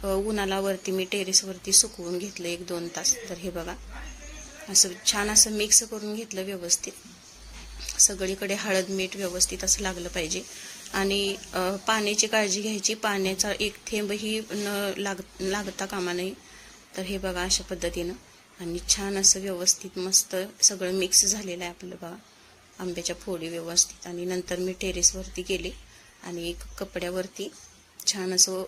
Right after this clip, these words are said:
उन्हाला थोडं एक दोन तास श-, ठेवलं थोडा वेळ. तर हे बघा, दोन तासात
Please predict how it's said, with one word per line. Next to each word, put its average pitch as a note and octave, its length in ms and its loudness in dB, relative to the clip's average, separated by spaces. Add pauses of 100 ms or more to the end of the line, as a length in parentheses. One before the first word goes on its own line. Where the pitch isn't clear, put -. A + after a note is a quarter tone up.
(120)
उन्हाला F3+ 460 0
थोडं F3 240 -4
एक F3 240 -6
दोन F#3 220 0
तास F#3 360 2 (720)
श-, - 180 6 (1400)
ठेवलं G3+ 360 0
थोडा F3 240 -2
वेळ. E3+ 160 0 (500)
तर F#3 60 -2
हे F#3+ 140 -4
बघा, F3+ 260 2
दोन F#3 300 2
तासात F#3+ 300 4